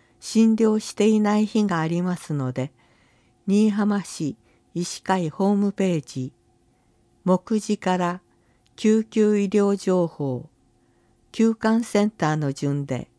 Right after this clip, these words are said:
ご確認ください。場所、新居浜市医師会内科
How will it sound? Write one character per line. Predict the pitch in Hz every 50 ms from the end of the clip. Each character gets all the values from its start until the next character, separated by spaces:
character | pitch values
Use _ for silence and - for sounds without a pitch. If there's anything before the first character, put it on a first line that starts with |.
| _ _
ご | - 165 160
確 | - 202 185 - - 196
認 | 190 185 175 175 175 -
く | - 175
だ | 160 147 156 147
さ | - - 131 139
い。 | 147 - _ _ _ _ _ _ _ _ _ _ _ _ _ _ _ _ _ _ _ _ _ _ _ _ _ _ _ -
場 | - 175 170
所、 | - - - 185 180 180 180 _ _ _ _ _ _ _ _ _ _ _ _ - 196
新 | 208 220 233 233
居 |
浜 | 208 220 226 220 226 226 202
市 | - - - 160 135 - _ -
医 | 170 170
師 | - - - -
会 | - 175 165 143 123 131 _ _ _ _ _ _ _ _ _ _ _ - -
内 | 185 196 208 208 208
科 | _ - 214 202 196 -